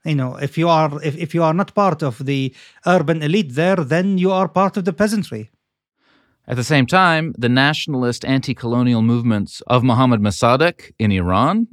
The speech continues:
Speaker 2: and Abdel Nasser in Egypt struck a strong chord among the Iraqi people.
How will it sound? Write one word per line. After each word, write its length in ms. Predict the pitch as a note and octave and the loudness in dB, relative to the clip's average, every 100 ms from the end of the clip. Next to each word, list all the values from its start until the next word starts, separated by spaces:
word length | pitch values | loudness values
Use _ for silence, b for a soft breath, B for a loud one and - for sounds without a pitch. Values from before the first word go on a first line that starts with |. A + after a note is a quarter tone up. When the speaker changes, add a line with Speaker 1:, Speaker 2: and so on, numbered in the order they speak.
| _ | _
Speaker 2:
and 500 | A#2+ C3+ E3+ F#3 E3+ - | 2 2 2 -4 -8 -10
Abdel 260 | - A2 G2+ | -4 -2 0
Nasser 440 | G#2 B2 - B2 | 0 0 -2 -4
in 160 | A2 G#2 | -2 -2
Egypt 360 | G#2 F2+ F#2 | -2 -4 -6
struck 360 | - - C#3+ D#3 - | -8 -2 -2 -2 -8
a 60 | |
strong 440 | A2+ - C3 B2+ A2+ | -8 -2 0 2 -2
chord 460 | - D3 A#2+ E2+ | -4 -2 0 0
among 260 | F#2+ F#2 F#2 | -2 -2 -4
the 100 | D2 | -4
Iraqi 380 | F#2 F#2 F2 F#2 | -4 -6 -6 -10
people. 460 | A2 G2+ F#2 - | -8 -8 -10 -12